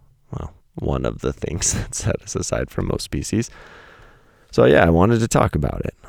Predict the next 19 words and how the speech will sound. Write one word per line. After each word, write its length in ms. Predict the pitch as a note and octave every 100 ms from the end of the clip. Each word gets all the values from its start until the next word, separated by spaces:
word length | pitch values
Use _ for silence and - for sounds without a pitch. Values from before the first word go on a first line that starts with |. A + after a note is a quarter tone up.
| -
Um, 600 | E2+ E2 D#2 G1+ - F2 - _ _ -
I'm 60 | A#2
excited 340 | - - -
for 80 | -
this 240 | C3 -
one. 240 | G#2+ F3 D#3+ _ _
So 300 | - B2 C3
I'm 120 | C3
gonna 100 | C#3+
shut 300 | D3 - E3
my 120 | - D3
flippin' 520 | - - B2 D3 B2
mouth, 380 | F#2 A#1 F2+ -
and 120 | F#2
I'm 100 | F#2
gonna 120 | G2
get 200 | G2+ C3
into 340 | G#2 D2+ - A#1+
it, 180 | -